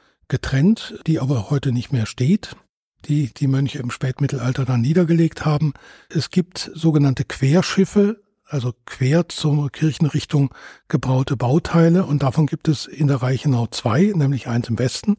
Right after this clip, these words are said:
eins im Osten. Es gibt zwei Apsiden, Altarräume, eine im Westen, eine im Osten, so dass diese Kirche doppelpolig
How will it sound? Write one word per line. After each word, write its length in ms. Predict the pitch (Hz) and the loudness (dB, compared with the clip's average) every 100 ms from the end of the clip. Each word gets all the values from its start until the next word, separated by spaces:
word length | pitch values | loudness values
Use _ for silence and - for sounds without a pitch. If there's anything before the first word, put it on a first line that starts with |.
| - - - | -4 -20 -18
eins 260 | - 127 123 | -4 -2 -2
im 120 | 131 | 0
Osten. 460 | 165 - - 196 190 - - _ | 0 0 2 0 0 -8 -20 _
Es 220 | - - - | -8 -8 -4
gibt 400 | 135 - - - | -6 -6 -14 -12
zwei 360 | - 135 127 110 - | -2 0 0 -2 -8
Apsiden, 640 | 127 - - 143 151 180 175 | -10 -8 -4 -2 2 0 0
Altarräume, 1000 | 123 110 - - 147 151 156 160 165 185 | -4 -4 -4 -2 0 2 2 4 2 0
eine 220 | 117 113 110 | -2 0 0
im 120 | 110 | 0
Westen, 360 | 135 - - | -2 -2 -4
eine 200 | 127 120 | -2 0
im 80 | 120 | 0
Osten, 440 | - 127 - 170 - - - - | 0 -4 0 0 0 -6 -20 -20
so 160 | - 147 | -4 -2
dass 260 | 151 135 | 0 0
diese 300 | - 135 139 | -2 0 0
Kirche 680 | - - 139 151 - 143 135 - | -2 0 2 2 2 2 2 0
doppelpolig 760 | 147 - 160 - 156 151 - | 0 2 0 2 2 2 -2